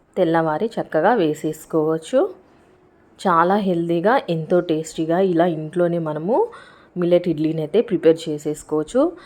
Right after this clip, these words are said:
బయట తినాలంటే మిల్లెట్ ఇడ్లీ కాస్ట్ అయితే చాలా ఎక్కువగా ఉంటుంది. ఇలా మనం ఇంట్లోనే హెల్దీగా చేసేసుకోవచ్చు. చూసారు కదా, మినపప్పునైతే ఈ విధంగా థిక్‌గా, కొద్దిగా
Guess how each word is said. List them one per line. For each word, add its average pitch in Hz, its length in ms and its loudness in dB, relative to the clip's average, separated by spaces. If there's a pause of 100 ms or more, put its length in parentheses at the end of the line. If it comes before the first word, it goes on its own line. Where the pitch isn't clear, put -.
(220)
బయట 175 280 6 (100)
తినాలంటే 175 560 0
మిల్లెట్ 160 420 0
ఇడ్లీ 151 260 -2
కాస్ట్ 156 420 0
అయితే 156 200 0 (100)
చాలా 156 320 -2
ఎక్కువగా 165 500 0
ఉంటుంది. 156 500 -4 (840)
ఇలా 180 160 -2
మనం 175 260 0
ఇంట్లోనే 180 420 2
హెల్దీగా 165 460 2
చేసేసుకోవచ్చు. 147 800 -6 (120)
చూసారు 196 340 0
కదా, 214 180 2
మినపప్పునైతే 170 720 -2
ఈ 220 60 2
విధంగా 151 400 -2
థిక్‌గా, 175 460 -4
కొద్దిగా 151 460 -2